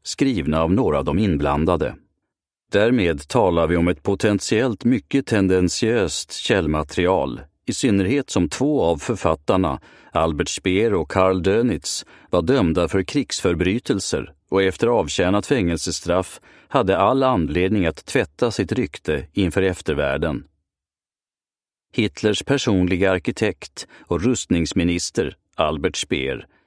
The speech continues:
försökte redan under Nürnbergprocessen frita sig från så mycket ansvar som möjligt, och när det inte gick så erkände han oförbehållsamt sina misstag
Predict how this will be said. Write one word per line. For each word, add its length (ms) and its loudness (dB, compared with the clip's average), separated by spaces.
försökte 460 2
redan 300 2
under 140 2
Nürnbergprocessen 1300 0
frita 560 -2
sig 260 -2
från 200 -2
så 100 -2
mycket 340 0
ansvar 480 -2
som 180 -2
möjligt, 580 -6
och 220 -2
när 100 4
det 160 2
inte 220 -2
gick 500 -4
så 160 0
erkände 560 2
han 220 0
oförbehållsamt 1160 0
sina 260 0
misstag 600 -2